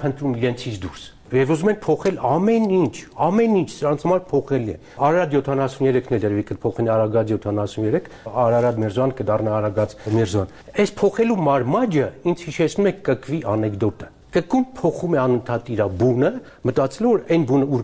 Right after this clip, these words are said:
գնում է, հոտ է գալիս։ Իրենցից է հոտը գալիս, և իրենց փոխելու ժամանակն է։ Ոչ թե բունն է մեղավոր, այլ կկուն է մեղավոր։ Եվ եթե մի բան կա փոխելու այսօր, ապա այս իշխանություններն է պետք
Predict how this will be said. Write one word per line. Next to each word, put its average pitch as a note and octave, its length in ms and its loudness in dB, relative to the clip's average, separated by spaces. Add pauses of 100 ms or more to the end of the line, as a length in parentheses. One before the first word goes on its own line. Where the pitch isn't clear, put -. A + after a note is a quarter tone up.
գնում G3+ 220 2
է, - 100 -2
հոտ C#3+ 260 0
է G2+ 40 0 (100)
գալիս։ E2 320 -6 (180)
Իրենցից G#3+ 560 0
է F#3 80 4
հոտը A#2+ 320 0
գալիս, E2+ 300 -6 (180)
և C3+ 220 2
իրենց A3+ 260 0
փոխելու C3+ 480 -2
ժամանակն F#2 560 -4
է։ - 40 -20 (200)
Ոչ C#3 160 4
թե C#3 160 0
բունն A3+ 240 4
է C3+ 140 -2
մեղավոր, G#2 260 -4
այլ B2 160 -4
կկուն F#3+ 320 -2
է C#3 80 -2
մեղավոր։ E2 400 -10 (160)
Եվ C3 120 4
եթե D#3 200 2
մի E3 140 0
բան C#3+ 160 0 (100)
կա D#3+ 120 2 (120)
փոխելու A2 480 -4
այսօր, G3 400 0 (320)
ապա G#3 160 0
այս D3 160 -8
իշխանություններն C#3 720 -4
է - 80 -8
պետք - 160 -12